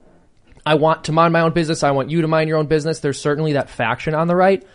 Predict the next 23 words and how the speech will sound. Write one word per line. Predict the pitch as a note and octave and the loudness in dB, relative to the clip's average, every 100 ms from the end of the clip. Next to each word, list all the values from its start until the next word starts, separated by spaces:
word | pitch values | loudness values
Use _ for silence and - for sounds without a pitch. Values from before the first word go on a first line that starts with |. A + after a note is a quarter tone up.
| _ _ _ | _ _ _
But | - A3 G#3+ G3+ | 2 2 2 0
even | G3+ G#3 | -2 2
the | |
right-leaning | F#3 F3+ F3 E3+ E3+ | 2 2 0 -2 -4
people | F#3 F#3 E3 D#3+ | -4 -4 -2 0
who | E3+ | -2
would | C#3 D3 E3 | 0 2 2
like | D3 D3+ D3 | 4 0 0
to | D3 | -6
see | - F#3+ | -6 -6
stronger | F3+ - D3+ C#3+ | -4 -2 0 0
government | C3+ C#3 C#3 - | -2 -2 -4 -4
action | C3 - F3 | -4 -2 -4
tend | E3+ E3 E3 | -4 -4 -4
to | |
be | E3 D#3 | -6 -4
much | C3 C3 C#3+ | -4 -4 -4
more | C#3+ | -4
in | C3+ | -4
favor | B2+ C3 B2+ C#3+ | -6 -4 -2 -2
of | C#3 A#2 | -4 -6
local | A#2 B2+ D3 B2+ | -4 -4 -2 -6
solutions. | - A2+ A2+ B2+ G#3 A#3+ - | -6 -6 -6 -6 -4 -6 -8